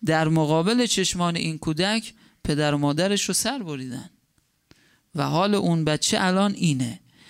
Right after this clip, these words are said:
یا این تفکر فقط مربوط به خودشون نیست. می‌بینید امروز جریان اسرائیل که وقتی داره کودکان فلسطینی رو هم به همین شکل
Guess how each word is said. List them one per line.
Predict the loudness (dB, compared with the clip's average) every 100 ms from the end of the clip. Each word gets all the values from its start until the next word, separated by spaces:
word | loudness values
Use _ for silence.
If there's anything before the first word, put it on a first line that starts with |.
| -20 -20 -20 -8
یا | -2 0 0
این | 0 0 0
تفکر | 0 0 -2 0 0
فقط | 0 -2 0 -2 -4 -18 _ _ _ _ _ _ -6
مربوط | 0 2 2 2 2
به | 2
خودشون | 2 2 2 2 0
نیست. | 2 2 2 0 -2 -6 _ _ _ _ -2
می‌بینید | 0 2 0 0
امروز | -2 2 2 2 -2 -12 _ _ _ _ _ _ _ _ -20 _
جریان | -2 0 2 2 2 2 0 -4 -18 _ _
اسرائیل | 0 0 0 0 0 0 0 0 -4 -16 _ _ _ _
که | 0
وقتی | 0 -2 -2 0
داره | 2 2 2 0 -4 -16 _ _ _ _ _
کودکان | 2 4 4 2 2 2 0
فلسطینی | 0 0 0 0 0 2
رو | 2
هم | 2 0 0
به |
همین | 0 0 2 2
شکل | 2 0 -2